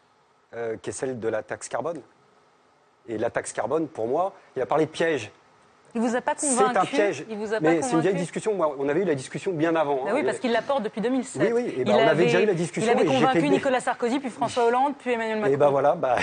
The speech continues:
Speaker 1: <laughs>
Speaker 2: Pas vous.
Speaker 1: et ben moi, j'étais pas du tout d'accord avec ça. Mais bon, je pense que c'était pas forcément l'oreille qui l'intéressait le plus, mais j'étais pas d'accord avec ça pour une raison.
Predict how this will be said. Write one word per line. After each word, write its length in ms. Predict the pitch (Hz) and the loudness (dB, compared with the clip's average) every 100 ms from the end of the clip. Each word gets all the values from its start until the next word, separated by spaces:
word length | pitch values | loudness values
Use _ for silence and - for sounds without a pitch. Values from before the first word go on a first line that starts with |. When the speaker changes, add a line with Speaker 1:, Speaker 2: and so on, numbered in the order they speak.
| - | -2
Speaker 1:
<laughs> 100 | - | 0
Speaker 2:
Pas 200 | 160 254 | 2 4
vous. 100 | 233 | 2
Speaker 1:
et 20 | |
ben 160 | 220 | 2
moi, 140 | 135 147 | 0 -2
j'étais 340 | 123 - 117 | -2 -4 -6
pas 180 | 95 123 | -4 -4
du 220 | 123 147 | -2 -4
tout 100 | 147 | -4
d'accord 280 | 143 127 123 | -6 -2 -2
avec 160 | 127 143 | -2 0
ça. 160 | 208 220 - - | -2 -2 -12 -10
Mais 200 | 120 135 | -4 -4
bon, 160 | 123 139 | -4 -6
je 60 | |
pense 160 | - 143 | -6 -8
que 100 | 123 | -8
c'était 240 | 127 - | -8 -6
pas 100 | - | -6
forcément 360 | 123 127 - 131 | -4 -6 -4 -4
l'oreille 200 | 131 139 | -2 -4
qui 120 | 135 | -6
l'intéressait 360 | 120 117 117 135 | -6 -4 -6 -6
le 60 | |
plus, 180 | 127 226 | -8 -8
mais 60 | 131 | -8
j'étais 180 | 113 127 | -6 -4
pas 120 | 131 | -4
d'accord 160 | 123 | -2
avec 120 | 127 - | -4 -4
ça 80 | |
pour 140 | 156 143 | -4 -2
une 60 | |
raison. 240 | 147 202 | 0 -2